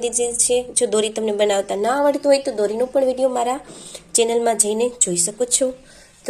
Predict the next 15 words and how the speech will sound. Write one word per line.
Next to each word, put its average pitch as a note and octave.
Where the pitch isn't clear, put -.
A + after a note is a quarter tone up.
આપણે G#3
બોમ્બે A3
કટોરીવાળું A3+
બ્લાઉઝ G3+
બનાવ્યું A#3
છે, D4
ચોત્રીસ G#3+
સાઇઝનું A#3+
છે. C#4+
અને A#3
કટિંગનો C#4
વીડિયો C#4
પણ C#4
આગળના B3+
વીડિયોમાં A#3+